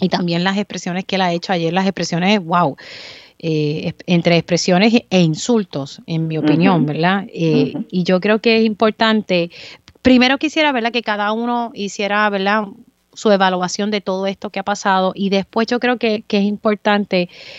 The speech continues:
Speaker 1: y me lo traía Yolanda y ayer, anoche lo hablaba con mi esposo, eh, me parece que hay que hablar un poco sobre el ejercicio del periodismo,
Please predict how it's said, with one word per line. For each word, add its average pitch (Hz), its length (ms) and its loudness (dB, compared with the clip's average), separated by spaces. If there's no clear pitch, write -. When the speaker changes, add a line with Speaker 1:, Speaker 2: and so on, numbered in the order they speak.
Speaker 1:
y 190 140 2
me 185 100 4
lo 180 120 4
traía 180 280 4
Yolanda 202 420 2
y 185 80 4
ayer, 185 520 4
anoche 180 400 2
lo 196 80 4
hablaba 185 320 2
con 185 180 -4
mi 190 80 -2
esposo, 175 600 -8
eh, 160 340 -4
me 170 140 -4
parece 165 400 -2
que 190 400 4
hay 185 100 2
que 202 100 2
hablar 190 180 2
un 185 60 -4
poco 190 240 -2
sobre 185 260 0
el 175 80 0
ejercicio 170 480 -2
del 185 140 2
periodismo, 175 840 0